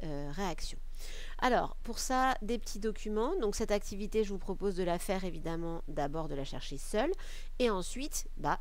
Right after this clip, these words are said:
de, de regarder la vidéo. Alors, euh, d'abord, bon, un petit rappel, hein, je vais pas m'étendre sur la loi de Colroche que vous connaissez bien, qui permet de relier la conductivité aux concentrations des différentes,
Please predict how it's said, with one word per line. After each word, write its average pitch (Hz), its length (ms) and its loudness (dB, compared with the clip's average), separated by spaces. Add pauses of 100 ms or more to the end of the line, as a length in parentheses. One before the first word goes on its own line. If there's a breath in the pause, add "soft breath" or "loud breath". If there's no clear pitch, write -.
(160)
de, - 380 -4
de 165 60 -4
regarder 160 380 -2
la 220 140 0
vidéo. 160 260 -4 (640 loud breath)
Alors, 175 440 4
euh, 175 160 2
d'abord, 214 400 4
bon, 190 260 2
un 190 100 0
petit 190 200 -2
rappel, 190 360 2
hein, 196 120 2
je 175 80 -4
vais 170 80 -2
pas 170 160 0
m'étendre 170 500 0
sur - 200 -2
la 175 120 6
loi 170 180 4
de 170 60 -2
Colroche 220 460 0
que 185 100 -2
vous 156 140 -4
connaissez 165 400 0
bien, 220 280 0
qui 226 160 -4
permet 175 320 0
de 175 120 -2
relier 175 340 0
la 151 140 2
conductivité 170 840 -2 (380 loud breath)
aux 240 180 8
concentrations 240 920 2
des 196 160 -2
différentes, 185 580 0